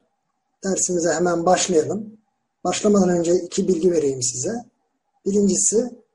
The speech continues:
bin dokuz yüz otuzlu yıllara kadar İspanyolca diye bir dil yok. İspanya'nın bulunduğu İberya Yarımadası'nda farklı bölgelerde birbirine benzeyen diller konuşuluyor. Yani Madrid ve çevresinde Castellano,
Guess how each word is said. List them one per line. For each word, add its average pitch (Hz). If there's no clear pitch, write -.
bin 202
dokuz 202
yüz 190
otuzlu 196
yıllara 165
kadar 190
İspanyolca 196
diye 151
bir 147
dil 202
yok. -
İspanya'nın 185
bulunduğu 170
İberya 185
Yarımadası'nda 170
farklı 180
bölgelerde 143
birbirine 190
benzeyen 170
diller 196
konuşuluyor. 127
Yani 160
Madrid 190
ve 156
çevresinde 147
Castellano, 151